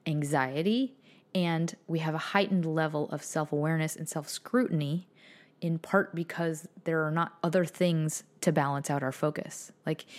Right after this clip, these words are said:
if you are just alone with you all the time with no other input, there's, it's, we get ungrounded by that. It's very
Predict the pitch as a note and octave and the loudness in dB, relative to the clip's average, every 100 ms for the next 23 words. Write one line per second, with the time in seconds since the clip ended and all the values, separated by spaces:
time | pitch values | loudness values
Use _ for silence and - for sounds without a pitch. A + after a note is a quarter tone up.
0 | - - F3 G3 B3+ G#3 F#3 - D#3+ F3 | -14 -2 2 6 6 4 2 0 2 4
1 | F3+ F3 E3 D#3 F3 E3+ - - D3+ D#3+ | 4 4 2 2 2 2 -2 0 2 2
2 | D#3 D#3+ D#3 D3 D#3+ F#3+ G#3+ E3 D#3 D#3+ | 0 -2 -2 0 2 0 0 0 4 4
3 | E3+ F3 - D#3+ E3 - D3 D#3+ - B3 | 4 2 2 0 0 -2 -2 -2 0 -2
4 | C4 - - - - - - F3 - F3+ | -2 -10 -18 -20 -20 -8 -2 0 0 -6
5 | - F3+ _ _ - - F3 E3 G#3+ - | -6 -12 _ _ -10 -2 0 2 0 -2
6 | - - F3+ F#3 D#3+ C#3+ D3 E3 D3+ C3+ | -14 -4 2 4 4 2 2 2 2 0
7 | B2+ C3 B2 - _ D#3+ - E3+ G#3 G#3+ | -2 -2 -6 -8 _ -10 -4 0 2 2
8 | E3 | 0